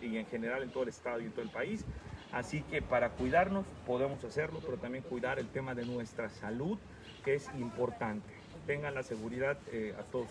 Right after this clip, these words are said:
ustedes, ciudadanos y ciudadanas, que no les vamos a dejar, que vamos a seguir estando al pendiente de todas estas acciones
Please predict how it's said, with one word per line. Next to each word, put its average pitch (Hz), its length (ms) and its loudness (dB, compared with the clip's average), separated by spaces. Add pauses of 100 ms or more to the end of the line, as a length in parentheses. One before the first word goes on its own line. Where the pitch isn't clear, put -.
ustedes, 131 220 0
ciudadanos 120 460 -2
y 107 60 -6
ciudadanas, 135 500 -4
que 113 140 -4
no 127 400 -2
les 101 100 -4
vamos 117 240 -6
a 107 60 -2
dejar, 117 340 -2 (460)
que 123 100 2
vamos 147 400 -2
a 131 60 -2
seguir 117 320 -4
estando 131 440 0
al 113 80 0
pendiente 120 440 0
de 117 80 0
todas 123 260 0
estas 123 260 -8
acciones 214 380 -2